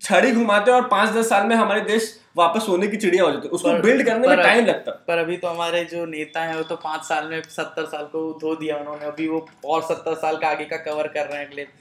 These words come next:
Speaker 2: पाँच सालों के लिए।
Speaker 1: <laughs> जो बात आप कह रहे हैं वो मैं इस podcast के माध्यम से लोगों को यही बताना चाहता हूँ कि economy को समझना बहुत ज़रूरी है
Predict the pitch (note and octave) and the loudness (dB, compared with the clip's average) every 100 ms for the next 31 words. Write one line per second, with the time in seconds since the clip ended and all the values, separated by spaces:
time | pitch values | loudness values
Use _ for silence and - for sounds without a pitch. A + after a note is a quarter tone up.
0 | _ - D3 C#3+ D3 D3 D3 D3 C#3+ C#3+ | _ -10 -10 -6 -6 -8 -10 -12 -14 -20
1 | - - C3 - _ _ D3 G#3+ G3+ E3 | -20 -20 -20 -20 _ _ -6 -4 -2 -6
2 | - C3+ C#3+ G3+ A3+ G#3+ - - G#3+ A3+ | -8 -8 -2 0 2 2 2 2 2 2
3 | A3+ A3+ - F#3 G3+ C4+ C#4+ - A3 A3+ | 2 2 -2 -2 2 4 2 -2 -6 -6
4 | - G3+ G3+ A3+ A#3 - - B3+ C4 - | -4 -4 0 0 0 -2 -4 0 0 -2
5 | - _ _ - F3 F3 G#3+ C4 C4+ C#4+ | -12 _ _ -4 0 2 2 0 -2 -4
6 | A#3+ - F3+ F3 F#3+ B3 B3 C#4+ G3 A#3 | -6 -10 -4 0 0 0 -2 0 0 0
7 | G#3+ G3 G3 A3+ G#3+ F#3+ G#3+ A3 A#3+ C4 | -2 -2 -2 0 0 0 -2 -2 -2 -4
8 | - _ _ _ _ - _ _ _ _ | -8 _ _ _ _ -20 _ _ _ _
9 | _ F#3 F#3+ F3+ F3+ G#3 A#3 B3+ G3 E3+ | _ -6 -2 0 2 0 -2 -4 -2 -2
10 | F3 G#3+ - E3 F3+ D#3 C#3+ C3+ B2+ G#2+ | -2 -4 -4 -2 -2 -2 -4 -4 -6 -8